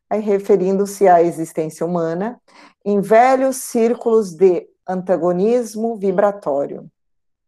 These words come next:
O pensamento é a base das relações espirituais dos seres entre si, mas não olvidemos que somos milhões de almas dentro do universo,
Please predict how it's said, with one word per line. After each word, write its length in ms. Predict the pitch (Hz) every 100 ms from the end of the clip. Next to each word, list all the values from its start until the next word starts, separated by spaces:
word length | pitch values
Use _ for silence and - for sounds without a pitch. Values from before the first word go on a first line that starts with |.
| _ _ _ _ _ _ -
O 100 | 156
pensamento 1080 | 185 185 190 170 180 208 196 180 156 143 - _
é 120 | 175
a 100 | 175
base 580 | 156 175 190 233 233 220
das 240 | 202 202
relações 920 | 202 185 240 269 254 - - 208 220
espirituais 760 | 208 202 196 196 196 175 180 190
dos 140 | 190
seres 440 | 196 202 214 226 190
entre 340 | 214 262 359
si, 380 | - - 135 - _ _ _ _ - _ _
mas 500 | 170 175 190 220 220 190
não 260 | 190 196
olvidemos 800 | 180 175 170 151 190 214 214 220
que 140 | -
somos 460 | 180 - 190 180 180
milhões 580 | 175 185 208 240 269 226
de 160 | 208
almas 520 | 196 175 180 185 190 190
dentro 480 | 185 190 185 196 196
do 140 | 180 185
universo, 840 | 196 196 151 139 143 - -